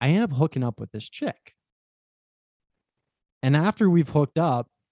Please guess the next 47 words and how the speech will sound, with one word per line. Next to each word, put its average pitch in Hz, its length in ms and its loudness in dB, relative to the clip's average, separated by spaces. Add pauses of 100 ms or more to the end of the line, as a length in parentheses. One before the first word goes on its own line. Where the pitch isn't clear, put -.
(240)
is 117 160 -4
when 131 140 0
I 127 80 0
started 120 400 -2
doing 107 240 -6
the 107 80 -8
podcast. - 720 -8
And, 113 120 -8
uh, 113 40 -6
like 117 240 -4
I 117 100 -4
mentioned, 127 500 -4
originally 127 600 -2
the 113 100 -4
first 117 260 -4
episode 117 440 -4
had 104 240 -10
this 107 160 -10
story 107 340 -8
in 151 100 -6
it. 120 100 -8
And - 100 -12
she 123 160 -4
reached 117 300 -4
out 131 120 -4
to - 100 -16
me 110 80 -6
on 101 80 -8
Instagram. 107 500 -8
She - 140 -14
said, 101 180 -10
"Hey, 135 280 -4 (720)
so - 120 -4
you 160 60 4
know 294 120 2
that 370 140 -2
story 165 300 2
about 147 220 0
you 135 120 0
running 123 300 -6
out 135 80 -6
and 117 100 -8
the 113 60 -8
girl 117 240 -4
in 123 60 -4
the 107 100 -6
park? 110 380 -6